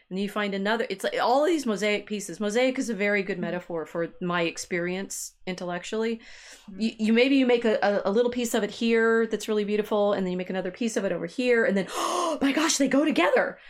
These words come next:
Speaker 1: right? And it's, it's that joy of figuring out, and then, "Oh, wait,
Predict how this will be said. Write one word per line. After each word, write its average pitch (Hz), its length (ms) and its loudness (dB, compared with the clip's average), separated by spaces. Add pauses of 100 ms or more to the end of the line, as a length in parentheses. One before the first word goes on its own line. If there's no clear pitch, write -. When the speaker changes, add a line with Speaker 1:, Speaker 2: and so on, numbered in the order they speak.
(160)
Speaker 1:
right? 202 400 2
And 208 440 2 (320)
it's, 214 640 0
it's 214 380 0
that 226 380 2 (140)
joy 254 600 4
of 202 160 2
figuring 214 440 0
out, 202 300 0
and 196 160 2
then, 202 140 0
"Oh, 240 120 4
wait, 190 400 0